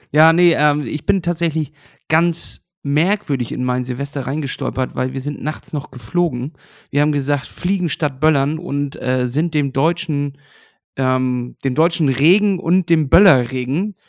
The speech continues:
man hat's ja gesehen in den Nachrichten, die Deutschen sind mal wieder ausgerastet.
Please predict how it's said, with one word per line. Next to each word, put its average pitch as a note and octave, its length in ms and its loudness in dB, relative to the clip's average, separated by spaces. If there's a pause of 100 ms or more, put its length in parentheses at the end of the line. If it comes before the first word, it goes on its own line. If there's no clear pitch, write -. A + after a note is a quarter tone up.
(140)
man C3 120 -2
hat's E3+ 180 -4
ja D#3 80 -2
gesehen D3 340 -2
in C#3+ 80 -2
den C3+ 160 0
Nachrichten, C3+ 840 -4
die D3+ 120 0
Deutschen D#3+ 320 0
sind D3 100 -6
mal C#3 140 -4
wieder C#3+ 160 -2
ausgerastet. D3 640 -8